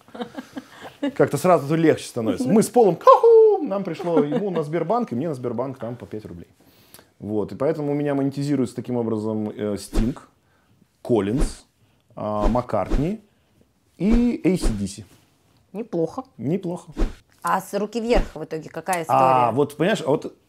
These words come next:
Speaker 1: западные ребята так поступают. Они просто монетизируют произведение.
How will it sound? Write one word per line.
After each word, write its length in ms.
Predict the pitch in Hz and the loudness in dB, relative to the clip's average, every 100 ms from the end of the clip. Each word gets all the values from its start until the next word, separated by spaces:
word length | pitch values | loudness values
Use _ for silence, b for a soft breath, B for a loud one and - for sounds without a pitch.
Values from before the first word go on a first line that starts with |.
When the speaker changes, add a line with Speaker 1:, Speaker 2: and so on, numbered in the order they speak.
| _ | _
Speaker 1:
западные 560 | 151 131 254 254 175 156 | 0 2 4 2 0 2
ребята 300 | 139 123 117 | 2 2 0
так 180 | 170 - | -2 -4
поступают. 480 | - 101 95 82 - | -10 -12 -10 -8 -2
Они 140 | 175 | 0
просто 240 | 180 170 | 2 0
монетизируют 560 | 151 156 165 160 131 120 | 0 0 0 2 4 2
произведение. 720 | 139 139 180 311 294 143 - | 2 0 0 0 2 0 -2